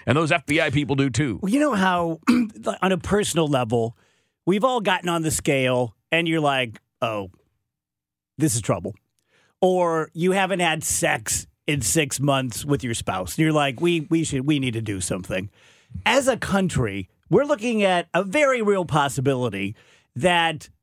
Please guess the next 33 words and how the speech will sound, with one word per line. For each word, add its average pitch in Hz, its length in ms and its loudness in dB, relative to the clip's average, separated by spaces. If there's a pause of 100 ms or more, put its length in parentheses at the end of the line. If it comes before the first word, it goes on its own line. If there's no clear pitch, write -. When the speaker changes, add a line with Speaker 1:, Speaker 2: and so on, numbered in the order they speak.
Speaker 2:
one 170 420 0
of 233 100 2
the 202 80 2
presidential 165 640 0
candidates, 151 500 0
a 147 60 2
former 196 340 0
president, 147 540 0 (160)
could 214 240 2
go 226 220 4
to 214 120 -2
jail 165 380 0
for 151 140 -2
felonies, 127 640 0 (380)
and 233 580 2 (140)
the 202 280 0
other 262 340 4
presidential 175 720 0
candidate, 151 600 0 (320)
currently 247 420 2
the 185 100 0
president's 165 520 0
son, 180 420 2 (200)
could 196 200 2
go 196 180 0
to 180 100 2
jail 156 300 0
for 135 140 -4
felonies. 107 440 -6 (440)
That 202 240 2
isn't 277 260 2
made 220 240 2
up. 156 300 2